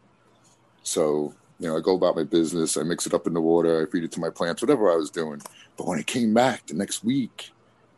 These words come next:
that little spot that I spilt the shit on was so fucking lush and green. It was totally different than all the other same life vegetation that was all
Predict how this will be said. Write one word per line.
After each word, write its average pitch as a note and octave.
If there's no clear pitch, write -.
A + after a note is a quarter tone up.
that A2
little A2+
spot -
that -
I -
spilt -
the -
shit D#2
on D#2
was D2
so B2
fucking B2+
lush A#2+
and G2
green. F2
It F#2+
was F2
totally C3+
different D#2
than -
all A2
the A2
other F2
same A2
life G2+
vegetation F#2+
that E2
was D#2+
all F#2+